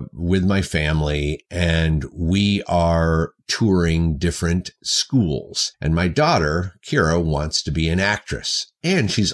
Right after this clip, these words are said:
also interested in production. A lot of the schools we're traveling to New York,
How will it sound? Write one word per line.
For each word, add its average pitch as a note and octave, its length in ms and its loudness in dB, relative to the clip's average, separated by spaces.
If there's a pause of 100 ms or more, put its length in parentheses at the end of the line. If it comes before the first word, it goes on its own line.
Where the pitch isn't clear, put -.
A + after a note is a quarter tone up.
also A2 480 2
interested E2 760 -2
in D2+ 180 -4
production. F#2 640 0
A - 20 -2
lot F#2 240 2
of G2 80 2
the F#2 80 0
schools F2 680 0
we're E2 180 0 (100)
traveling E2 880 0 (140)
to D#2 880 0 (280)
New E2 120 2
York, A#2 480 2